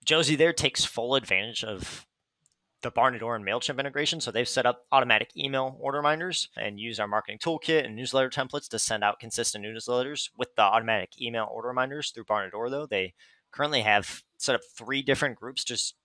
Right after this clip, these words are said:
receive different weekly automatic email order reminders that helps drive sales for them. But Josie also consistently sends out newsletters through MailChimp to maintain regular communication with her community. She's right now exploring, like, some additional ways to segment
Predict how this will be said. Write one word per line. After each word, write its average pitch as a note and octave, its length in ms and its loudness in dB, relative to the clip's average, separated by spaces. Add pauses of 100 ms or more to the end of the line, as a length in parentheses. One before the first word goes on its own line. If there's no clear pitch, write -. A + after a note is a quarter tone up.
(120)
receive A2 560 -4
different A2+ 420 -4
weekly A#2 440 -6 (100)
automatic G2+ 440 0 (220)
email G2+ 380 -8
order G#2 180 -10
reminders F#2 540 -4 (520)
that G2 100 -2 (140)
helps - 320 -4
drive G#2 240 4
sales G2+ 280 -4
for - 80 -6
them. D3+ 240 -6
But A#2 120 -6
Josie D3 320 4
also C3+ 340 -2
consistently C3+ 540 -2
sends B2+ 240 -2
out A2+ 160 0
newsletters B2 480 -2
through G#2 160 -8
MailChimp A#2 380 -6 (260)
to A2+ 80 -6
maintain G2+ 420 -6
regular G#2+ 300 -2
communication B2+ 640 0
with C3 100 -6
her B2+ 60 -10
community. C#3+ 480 -6
She's - 260 -8
right B2 160 8
now A#2 220 6
exploring, A#2 580 -4
like, A2 160 -12
some A2+ 100 -10
additional A2+ 400 -2
ways G#2 280 -4
to F#2+ 100 -10
segment G#2+ 480 0